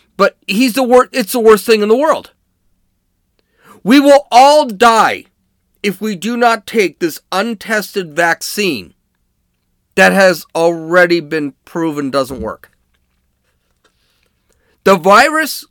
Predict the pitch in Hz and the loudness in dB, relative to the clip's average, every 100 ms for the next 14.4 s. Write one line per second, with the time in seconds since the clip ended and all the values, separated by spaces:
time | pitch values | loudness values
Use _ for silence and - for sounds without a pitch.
0 | _ - 226 220 220 220 190 160 - - | _ -4 -2 -2 -4 -6 -4 -6 -6 -4
1 | 196 247 269 226 220 214 175 131 123 147 | -4 -2 -6 -6 -2 -2 -2 -4 -4 -6
2 | 185 _ _ _ _ _ _ _ _ _ | -12 _ _ _ _ _ _ _ _ _
3 | _ _ _ _ _ 196 208 202 196 - | _ _ _ _ _ 2 6 6 4 -6
4 | - 208 214 202 202 - _ _ _ _ | -4 -2 0 0 0 -4 _ _ _ _
5 | 233 262 240 226 220 233 220 220 214 208 | 0 2 0 0 -4 -6 -4 0 0 -2
6 | - 202 185 175 180 180 - 185 160 156 | -2 0 0 0 0 0 -6 -8 -8 -6
7 | 151 139 139 127 107 95 95 87 - _ | -6 -6 -4 -4 -6 -10 -12 -12 -16 _
8 | _ _ - 180 247 269 254 196 226 202 | _ _ -4 4 6 6 4 2 2 2
9 | 180 - 180 104 _ 202 233 185 240 240 | -2 -6 -6 -8 _ 0 0 0 2 2
10 | 208 202 160 117 85 - _ _ - 208 | 0 0 0 -2 -10 -18 _ _ -2 -2
11 | - - 254 247 180 160 156 143 110 76 | -2 0 4 4 4 0 2 2 0 -10
12 | - _ _ _ _ _ _ 202 220 240 | -20 _ _ _ _ _ _ 2 4 4
13 | 277 247 - - 269 262 214 135 _ _ | 6 4 0 -6 -2 0 -2 -4 _ _
14 | _ - 214 214 | _ 0 0 0